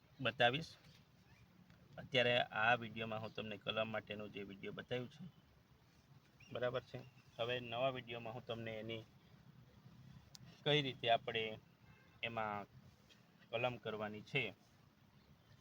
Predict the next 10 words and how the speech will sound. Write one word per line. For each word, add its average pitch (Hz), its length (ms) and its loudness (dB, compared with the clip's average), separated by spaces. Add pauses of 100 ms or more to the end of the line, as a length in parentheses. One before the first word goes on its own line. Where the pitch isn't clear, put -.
(260)
એમાં 113 260 2
કટિંગ 123 340 0
કઈ 117 160 2
રીતે 113 240 -6
કરવું, 107 360 -4
એને 107 240 -4
રિપોર્ટિંગ 117 480 -4
કઈ 110 140 0
રીતે 104 220 -8
કરવું, 104 280 -4